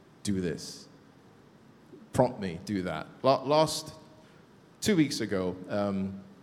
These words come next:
my, my wife got stopped by the police because our car insurance, which renews periodically, it's done for the last six years,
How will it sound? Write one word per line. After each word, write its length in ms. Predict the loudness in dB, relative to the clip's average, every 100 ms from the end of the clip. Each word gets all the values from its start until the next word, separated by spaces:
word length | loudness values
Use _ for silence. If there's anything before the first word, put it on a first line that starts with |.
| -20 -20 -20 -20 -20 -20 -20 -20 -20 -6
my, 500 | 0 2 4 2 0 -4 -16 -20 -16
my 160 | -2 2
wife 280 | 4 4 4
got 200 | 0 0
stopped 360 | 0 0 0
by 120 | -2 -2
the 100 | -4
police 420 | -4 -4 -4 -6
because 640 | -10 -6 -4 -4 -4 -10 -16 -20 -20 -20 -20 -20 -20 -12 -4
our 160 | -2
car 440 | -2 2 6 6 6
insurance, 560 | 2 0 0 2 0
which 200 | -2 -2
renews 680 | -2 0 2 0 -2 -8 -10 -16 -20 -20 -12
periodically, 580 | 0 2 4 2 0 0
it's 200 | -2 -2
done 200 | -2 -2
for 80 | 0
the 60 | 0
last 280 | 2 0 -4
six 220 | -6 -4
years, 420 | -2 -2 -4 -8